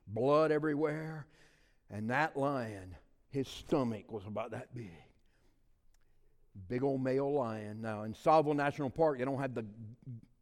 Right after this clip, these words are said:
gorgeous big old manes, but their manes are, are, are smaller. And, but he was, so I stick my head up. "Hey, we came all the way from Newberry to see you, man. Uh,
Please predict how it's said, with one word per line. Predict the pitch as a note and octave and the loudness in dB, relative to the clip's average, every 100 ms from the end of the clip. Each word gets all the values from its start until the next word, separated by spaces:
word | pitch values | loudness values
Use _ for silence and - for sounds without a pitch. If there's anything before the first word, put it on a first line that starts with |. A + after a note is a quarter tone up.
| - B2 | -20 -6
gorgeous | G#2+ C#3 C#3 C#3 - | 2 4 4 0 -2
big | G2 C3+ | -2 2
old | C3+ B2 | 2 2
manes, | B2 C3+ B2 A#2 | 2 2 0 -4
but | G2 A#2+ | -6 -6
their | C#3 B2+ | -4 -4
manes | C3 C3+ A#2+ | -2 -4 -2
are, | A#2+ - - - - | -6 -6 -20 -20 -10
are, | G#2+ A2 - | -8 -6 -8
are | A2+ | -10
smaller. | - D3 C3 B2 G#2 G2+ - - - | -4 2 4 4 0 -6 -14 -20 -10
And, | A2 | -6
but | A2 G#2+ | -4 -4
he | A#2 | -2
was, | A#2+ - - - - _ _ - _ _ - - _ - - _ - _ _ _ _ _ | -4 -4 -18 -20 -20 _ _ -20 _ _ -20 -20 _ -20 -20 _ -20 _ _ _ _ _
so | A2+ | -6
I | G#3+ | -6
stick | - E3+ | -4 -2
my | C#3 B2+ | 0 0
head | D#3+ E3 | 0 0
up. | B2 - | -2 10
"Hey, | F#4 G4+ G4 - E4+ | 12 12 12 12 10
we | G4 | 6
came | - G4+ B4+ | 8 10 10
all | G4 | 8
the | F#4+ | 8
way | F#4 | 6
from | E4 E4+ | 6 2
Newberry | G#4 G4+ F#4 F4 E4+ | 4 8 10 10 8
to | |
see | - G#4+ G4 | 4 4 4
you, | D4+ | 2
man. | E4+ G4+ G4+ - _ _ _ _ _ _ _ | 2 0 -4 -8 _ _ _ _ _ _ _
Uh, | - | 2